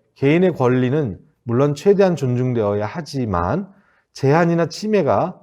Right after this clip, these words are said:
당연히 발생할 수 있고 문제는 그것이 최소한이어야 하고 그만큼 필요성이 입증될 때에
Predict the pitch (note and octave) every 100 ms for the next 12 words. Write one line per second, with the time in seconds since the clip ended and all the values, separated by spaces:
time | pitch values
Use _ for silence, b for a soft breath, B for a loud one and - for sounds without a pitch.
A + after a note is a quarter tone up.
0 | _ - B2 D#3 B2 A#2 - D#3 C#3+ C3
1 | E3+ D3+ - - B2 G#2 D3+ D#3 - A2+
2 | A2+ G3+ B B - C3 D#3+ E3 G3 -
3 | B2+ C#3+ F3+ F3 - B3 C4 C4+ B3+ A3+
4 | G#3+ F#3+ F3 E3 D#3+ D#3+ C#3+ A2+ B2 G#3+
5 | A#3+ B B B B B _ C#3+ D#3+ D#3+
6 | D#3+ G3+ F#3+ D#3+ - - B3 C#4 C4 -
7 | - G3 F#3+ G3+ C#3+ D3+ - A3+ A#3 G#3
8 | E3+ - D3 C3+ C3 G3+